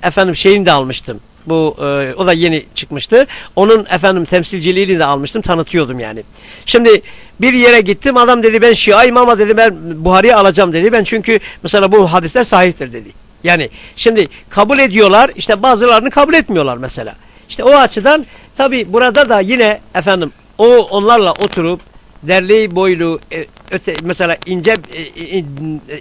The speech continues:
derin meselelere inerek kaynaklarıyla konuşmak gerekiyor. Yoksa mesela yani ş-, uz-, mesela uzakta bir şey anlaşılamıyor. Bakıyorsun mesela hakikaten çok mesela derin bir kaynakları var.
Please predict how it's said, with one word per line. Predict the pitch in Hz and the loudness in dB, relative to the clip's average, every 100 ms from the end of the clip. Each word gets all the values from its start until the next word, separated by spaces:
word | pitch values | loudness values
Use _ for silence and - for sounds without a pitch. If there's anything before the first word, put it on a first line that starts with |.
| - | -8
derin | 156 196 220 | -2 0 0
meselelere | 190 180 165 156 151 135 | -2 -2 -2 -2 -4 -2
inerek | 214 190 160 202 - - - - | 0 2 2 0 -4 -20 -20 -12
kaynaklarıyla | - 180 208 - 190 254 214 | -2 0 0 0 0 0 -2
konuşmak | - 143 131 135 123 | -4 -10 -8 -12 -12
gerekiyor. | 127 117 - 117 110 - _ | -14 -14 -16 -20 -20 -20 _
Yoksa | 247 - 185 | -2 -2 -4
mesela | 170 170 | -4 -2
yani | 202 190 160 | 0 -2 -6
ş-, | 143 - | -12 -16
uz-, | 214 160 175 | -18 -16 -14
mesela | 185 170 - | -8 -8 -6
uzakta | 180 170 - 226 247 - - | -4 -4 -2 -2 -2 -6 -16
bir | 175 | -10
şey | - 214 | -2 0
anlaşılamıyor. | 170 160 - 170 139 120 104 - - - | 0 -4 -4 -4 -4 -10 -16 -20 -20 -2
Bakıyorsun | 214 240 220 - 175 | -2 0 -2 -2 -4
mesela | 165 170 233 294 - - | -2 2 2 2 -6 -6
hakikaten | - 240 202 180 180 147 - - - | -6 -6 -4 -2 -2 -4 -12 -20 -10
çok | 202 190 | -8 -8
mesela | 170 180 185 | -6 -6 -4
derin | 156 190 214 | -2 -2 -4
bir | |
kaynakları | - 185 185 175 208 254 | -4 -4 -4 -4 -4 -4
var. | 123 | -10